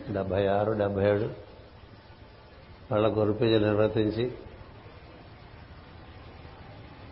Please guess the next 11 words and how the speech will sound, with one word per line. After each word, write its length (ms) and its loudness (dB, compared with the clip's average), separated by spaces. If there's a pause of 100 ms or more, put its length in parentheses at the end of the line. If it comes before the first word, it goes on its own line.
(580)
ఇలా 220 6
రకరకాలుగా 840 8
పిల్లి 300 4
పిల్లల్ని 380 4
తిప్పినట్టుగా 560 4 (140)
మాస్టర్ 480 0
సివివి 440 4
గారి 220 6
గురు 180 4
పూజా 300 2
మహోత్సవంలో 680 4